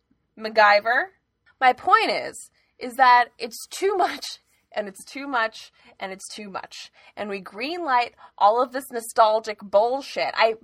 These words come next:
nostalgic for, like, a time that no longer exists. Why are we making television for nineteen ninety-two when we have gone through so much shit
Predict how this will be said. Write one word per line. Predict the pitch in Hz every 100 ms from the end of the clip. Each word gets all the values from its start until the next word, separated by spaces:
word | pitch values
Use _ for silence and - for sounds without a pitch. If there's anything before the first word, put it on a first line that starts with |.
| _ _ _
nostalgic | 226 254 311 - 359 339 339 370 381
for, | 359 349
like, | 330 339
a | 311
time | - 339 339
that | 320 302
no | 302
longer | 294 294 302 302
exists. | 277 262 226 196 - - 226
Why | 233 285 370
are | 392
we | 427
making | 381 277 285 294 269
television | - 320 254 240 254
for | 262
nineteen | 240 233 269 277 311
ninety-two | 269 262 254 247 - 247
when | 220 214
we | 269 330
have | 302 254
gone | 254 254 254
through | 277 190 196 _ _ - -
so | - 330 339
much | 349 339
shit | - 359